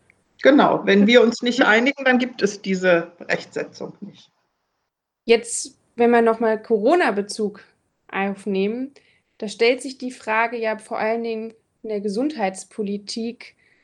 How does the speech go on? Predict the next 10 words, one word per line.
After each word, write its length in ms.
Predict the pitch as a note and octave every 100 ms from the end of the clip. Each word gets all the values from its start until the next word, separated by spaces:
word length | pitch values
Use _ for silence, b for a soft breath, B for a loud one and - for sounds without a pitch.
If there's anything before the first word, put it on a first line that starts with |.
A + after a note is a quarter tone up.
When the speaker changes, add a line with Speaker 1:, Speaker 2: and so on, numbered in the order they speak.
| _
Speaker 2:
ob 200 | A3 A3
die 240 | - G#3+ G#3+
E 60 |
U 380 | G3+ A3 A#3+ B3+
beziehungsweise 640 | B3+ G3+ A3+ A3 G#3+ G#3
das 220 | G#3 G3 -
Parlament 800 | A3+ G#3 F#3+ F#3 G#3 A3+ - - _ _ _ -
oder 180 | F#3+
grundsätzlich 600 | F3 G3+ G3 G3 F#3 G3
auch 100 | -